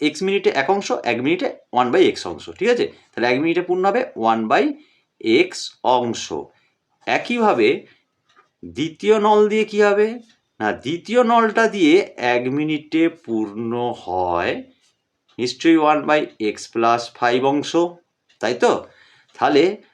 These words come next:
আমরা যদি নল দুটোকে একসঙ্গে নল দুটো দিয়ে ভর্তি করি তাহলে কি হবে? অতএব নল দুটি এক মিনিটে পূর্ণ করে একত্রে,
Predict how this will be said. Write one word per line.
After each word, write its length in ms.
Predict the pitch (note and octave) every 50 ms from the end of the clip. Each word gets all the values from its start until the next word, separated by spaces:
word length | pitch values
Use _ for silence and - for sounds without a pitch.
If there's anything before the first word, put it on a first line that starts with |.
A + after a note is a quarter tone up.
| _ _ _ _ _ _
আমরা 220 | - A2+ C3 D3+ E3 E3+
যদি 120 | F#3 F#3+ G3 D3+
নল 120 | D3+ D3+ D#3+ D#3+
দুটোকে 240 | F3+ F3+ - - E3+ B2 A2+
একসঙ্গে 600 | A2+ - - - - F3 G#3 A3 A3+ G3 D#3+ E3+ G#3+ D#4 - - - - - - B2
নল 140 | C#3 D3 D3+ C#3+ C#3+
দুটো 160 | D#3 E3 E3 D#3 C#3
দিয়ে 160 | C3+ A#2 C3+ B3+ - - - _ _ _ _ _ _ _ _ _ _ _ _ _ _ -
ভর্তি 300 | A2+ D3 D3+ D3+ - D#3+ E3
করি 120 | E3 D#3+ D#3+ D#3+
তাহলে 200 | D#3 D3 D3+ D#3+ D#3+ -
কি 60 | E3 E3
হবে? 140 | D#3 D#3 F3+ G#3+ A3+ - _ _ _ _ _
অতএব 480 | - B2 C3 - - F#3 C#3 B2+ D#3 G3 G#3 - _ _ _ _ _ _ _ _ _ _ _ _
নল 440 | G2 G2+ G2+ A2 B2+ D3 E3 F#3 G3+ G#3 F#3+ F#3
দুটি 320 | G3 F#3 - - G#2 G2 G2 A2 - E3 E3 _ _ _ _ _ _ _ _ _ _ _ _ _ _ _ _ _ _ _ _ _ _ _ _ _ _ _ _ _ _ _ _ _ _ _ _ _ _ _ _ _ _ _ _ _ _ _ _ _ _ _ _ _ _ _ _ _ _ _ _ _ _ _ _ _ _ _ _ _ _ _ _ _ _ _ _ _ _ _ _ _ _ _ _ _ -
এক 160 | B2+ D#3+ F3 F#3 F#3+
মিনিটে 340 | G3+ G#3 G#3 A3 A3 A3 A3+ A#3+ B3+ D4 - _ _ _ _ _ _ _
পূর্ণ 220 | - F3 E3+ C#3+ C#3 B2 G2+ F#2+
করে 140 | F2 D#2 - - _ - D#3+
একত্রে, 380 | E3 - D3+ - - - -